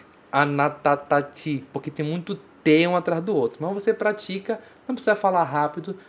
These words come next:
vai sair numa boa. Anata tachi. Não é uma palavra muito comum de usar.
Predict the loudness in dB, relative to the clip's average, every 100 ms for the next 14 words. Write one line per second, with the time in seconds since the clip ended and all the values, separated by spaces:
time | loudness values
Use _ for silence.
0 | -16 0 0 2 0 0 -4 -10 -10 -6
1 | -4 -2 -4 -6 -14 -4 -2 -2 -2 -2
2 | -2 -6 -12 -16 -20 -20 -20 -12 -2 0
3 | 4 4 6 4 6 4 6 6 6 2
4 | -2 -4 -4 -4 -4 -2 0 0 -2 -4
5 | -6 -8 -4 -2 -2 -4